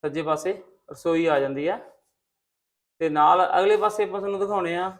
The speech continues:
ਜਿਹੜਾ ਹੈਗਾ ਇਹ ਵੀ ਖੁੱਲੀ ਗੈਲਰੀ ਬਣ ਜਾਂਦੀ ਹੈ, ਦੋ ਗੈਲਰੀਆਂ ਬਣ ਜਾਂਦੀਆਂ ਨੇ। ਖੁੱਲੀ ਗੈਲਰੀ ਆ, ਤੁਸੀਂ ਇਹਨੂੰ ਜੇ ਤੁਸੀਂ ਸੈਪਰੇਟ ਬਣਾਉਣਾ ਇੱਕ ਸਟੋਰ ਇੱਥੇ ਬਹੁਤ ਵਧੀਆ ਬਣ ਸਕਦਾ ਹੈ, ਕਿਉਂਕਿ ਰਾਹਦਾਰੀ ਵੀ ਹੈਗੀ ਆ।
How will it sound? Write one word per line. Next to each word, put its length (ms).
ਜਿਹੜਾ 280
ਹੈਗਾ 240
ਇਹ 200
ਵੀ 120
ਖੁੱਲੀ 360
ਗੈਲਰੀ 280
ਬਣ 200
ਜਾਂਦੀ 220
ਹੈ, 60
ਦੋ 240
ਗੈਲਰੀਆਂ 340
ਬਣ 160
ਜਾਂਦੀਆਂ 260
ਨੇ। 100
ਖੁੱਲੀ 320
ਗੈਲਰੀ 320
ਆ, 80
ਤੁਸੀਂ 320
ਇਹਨੂੰ 360
ਜੇ 80
ਤੁਸੀਂ 140
ਸੈਪਰੇਟ 440
ਬਣਾਉਣਾ 360
ਇੱਕ 320
ਸਟੋਰ 380
ਇੱਥੇ 180
ਬਹੁਤ 240
ਵਧੀਆ 180
ਬਣ 160
ਸਕਦਾ 280
ਹੈ, 60
ਕਿਉਂਕਿ 260
ਰਾਹਦਾਰੀ 380
ਵੀ 120
ਹੈਗੀ 340
ਆ। 140